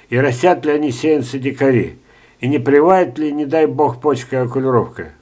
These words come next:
Кстати, в основном-то так и есть. Хотя, э, э, а-, она даёт страшную рану основания, поч-, э, эта окулировка. И не надо на, и не на дальних ли родственников кустарники и вершина лохотрона, выращивание морозостойких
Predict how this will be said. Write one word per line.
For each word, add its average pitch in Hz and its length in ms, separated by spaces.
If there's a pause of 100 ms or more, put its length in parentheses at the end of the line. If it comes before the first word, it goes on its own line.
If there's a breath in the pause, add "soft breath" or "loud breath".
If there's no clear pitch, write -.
(140)
Кстати, 87 380 (160)
в 107 60
основном-то 101 520
так 92 260
и 101 40
есть. 87 180 (800 loud breath)
Хотя, 104 480
э, 101 100
э, 98 300
а-, 104 300
она 110 160
даёт 107 280
страшную 107 500
рану 90 300
основания, 85 640 (160)
поч-, 95 240
э, 90 320
эта 98 220
окулировка. 90 520 (800 loud breath)
И 123 100
не 139 120
надо 160 380
на, 123 280 (160)
и 123 240
не 143 240
на 139 220
дальних 131 600
ли 120 100
родственников 120 800
кустарники 127 840 (640 loud breath)
и 117 80
вершина 123 540
лохотрона, 127 760
выращивание 107 680
морозостойких 95 840